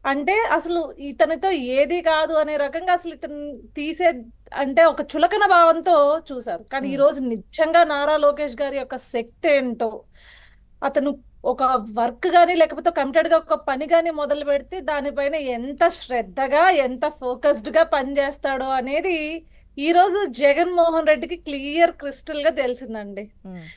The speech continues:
Speaker 1: ఎందుకు అంటే మాటలు చెప్పే వ్యక్తి కాదు నారా లోకేష్ గారు. గుర్తుపెట్టుకోవాల్సింది ఏంటంటే ఇక్కడ ఆయన క్లియర్ గా ఏమని చెప్పారు, ఎవరైతే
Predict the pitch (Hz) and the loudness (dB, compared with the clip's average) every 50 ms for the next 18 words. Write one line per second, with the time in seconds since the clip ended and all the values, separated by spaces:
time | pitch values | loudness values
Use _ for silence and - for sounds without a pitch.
0 | _ - 254 277 302 330 - - 370 370 349 320 302 302 285 240 311 370 403 392 | _ -6 -4 -4 -4 -4 -2 0 2 2 2 2 -2 -2 0 0 2 2 0 -2
1 | 359 285 247 247 254 294 - - 339 349 277 311 302 302 - 302 277 254 233 220 | -4 -6 -4 -2 0 0 2 2 2 2 4 0 0 0 2 0 0 0 -2 -8
2 | 240 - 240 233 220 190 185 - _ _ - 220 220 233 240 240 247 226 233 220 | -8 -12 -8 -8 -8 -8 -10 -16 _ _ -12 -6 -4 -2 -2 -2 -2 -4 -4 -6
3 | 220 220 - 208 190 - 208 262 - - 269 277 262 262 - 220 190 190 185 185 | -8 -6 -6 -8 -8 -8 -12 -14 -8 -4 -4 -4 -4 -4 -6 -6 -6 -6 -8 -10
4 | - 196 190 185 190 190 180 190 190 180 185 170 - - - - _ _ - - | -14 -14 -12 -12 -12 -12 -12 -12 -12 -12 -14 -14 -16 -18 -18 -20 _ _ -20 -20
5 | - - _ - - - _ _ - 247 285 311 320 339 339 330 311 311 330 339 | -20 -20 _ -20 -20 -20 _ _ -2 2 4 4 4 4 2 0 2 4 4 4
6 | 330 349 349 330 320 330 349 339 339 349 320 302 311 - 302 285 285 285 285 285 | 6 6 6 6 6 6 6 4 4 4 2 2 2 0 0 0 2 0 -2 -4
7 | 247 208 226 233 240 226 262 320 339 339 330 359 359 - 381 359 277 - | -4 -4 -4 -2 -2 0 2 6 6 8 6 6 4 0 0 0 0 0